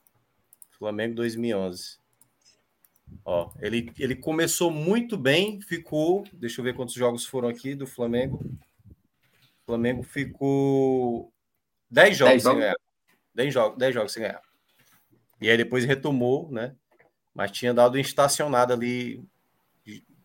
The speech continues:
Speaker 1: legal, assim, né? E, e
Speaker 2: É,
Speaker 1: naquele
Speaker 2: você vê
Speaker 1: ano, deixa eu ver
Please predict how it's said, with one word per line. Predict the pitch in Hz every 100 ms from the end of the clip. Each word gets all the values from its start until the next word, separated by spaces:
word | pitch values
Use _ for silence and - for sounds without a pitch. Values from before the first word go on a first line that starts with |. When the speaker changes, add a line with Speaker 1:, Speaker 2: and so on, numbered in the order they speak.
| -
Speaker 1:
legal, | 110 143 98 95
assim, | 95 95
né? | 90 104 _ _ _ _
E, | 127 165 156
e |
Speaker 2:
É, |
Speaker 1:
naquele | 156 165 185 127
Speaker 2:
você | 160
vê |
Speaker 1:
ano, | 160
deixa | 160 151
eu |
ver | 143 - 175